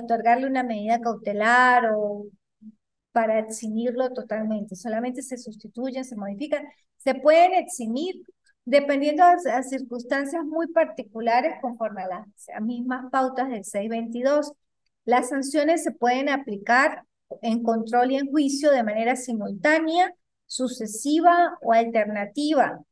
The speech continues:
Quiere decir que supongamos un adolescente que pueda ser declarado penalmente responsable por el delito de homicidio, se le impuso privación de libertad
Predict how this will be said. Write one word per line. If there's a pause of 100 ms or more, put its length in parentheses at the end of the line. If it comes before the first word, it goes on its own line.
(280)
Quiere
decir
que
supongamos
un
adolescente
que
pueda
ser
declarado
penalmente
responsable
por
el
delito
de
homicidio,
se
le
impuso
privación
de
libertad